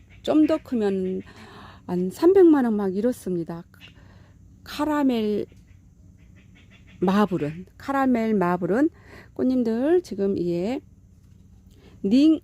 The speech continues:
오브 파이어입니다. 링 오브 파이어 십일만 원 했는데요. 오늘 칠만 원이랍니다. 링 오브 파이어,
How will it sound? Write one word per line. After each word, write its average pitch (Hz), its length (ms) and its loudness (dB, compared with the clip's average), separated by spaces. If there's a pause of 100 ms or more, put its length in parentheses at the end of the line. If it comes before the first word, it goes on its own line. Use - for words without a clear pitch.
오브 220 460 -2 (100)
파이어입니다. 185 800 -2 (420)
링 254 400 0
오브 190 300 -2
파이어 196 640 -4 (140)
십일만 208 680 2
원 226 120 0
했는데요. 175 540 -2 (280)
오늘 175 300 0
칠만 320 400 2
원이랍니다. 156 540 -2 (400)
링 311 360 2 (120)
오브 196 300 -2
파이어, 202 500 -6